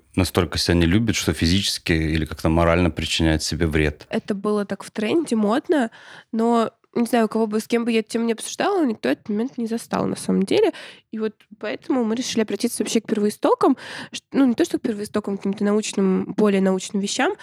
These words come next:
Speaker 2: чтобы понять вообще, что это такое. Вообще мазохизм означает получение удовольствия человеком от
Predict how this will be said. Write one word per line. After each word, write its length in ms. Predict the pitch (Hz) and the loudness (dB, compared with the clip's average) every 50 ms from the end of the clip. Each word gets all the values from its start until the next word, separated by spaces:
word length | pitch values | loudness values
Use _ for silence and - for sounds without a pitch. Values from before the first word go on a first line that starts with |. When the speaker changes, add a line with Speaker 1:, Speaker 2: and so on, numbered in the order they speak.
| - - - | -16 -20 -20
Speaker 2:
чтобы 220 | - - 208 - | -12 -12 -8 -6
понять 200 | - 202 214 254 | -4 -4 -2 -4
вообще, 200 | - 208 - - | -4 -6 -10 -12
что 260 | - - - 208 220 - | -10 -6 -4 -4 -4 -4
это 200 | - 185 - 196 | -6 -8 -8 -8
такое. 460 | - 190 190 - - 170 185 - - - _ _ _ - | -10 -12 -12 -10 -10 -8 -8 -10 -12 -16 _ _ _ -8
Вообще 260 | 208 202 - 302 440 | -6 -2 -2 0 2
мазохизм 460 | 427 302 - 214 - - 277 - 294 | 2 0 0 -2 -2 -2 0 0 0
означает 480 | 247 - 202 202 - 233 247 254 247 - | 0 -2 -4 0 2 2 2 2 0 -2
получение 880 | - 202 190 - - 240 254 247 233 220 214 202 202 196 185 185 - - | -4 -2 -2 0 -2 0 0 2 2 2 4 4 2 2 2 0 -2 -4
удовольствия 720 | - 220 208 214 202 190 180 170 - - - - 294 359 | -4 0 0 2 2 2 2 0 -2 -4 0 0 2 2
человеком 580 | - - - 233 208 214 254 - - 302 269 - _ | 2 0 0 2 2 2 2 2 2 0 0 0 _
от 320 | - 220 208 - - - | -2 -2 -2 -2 -8 -16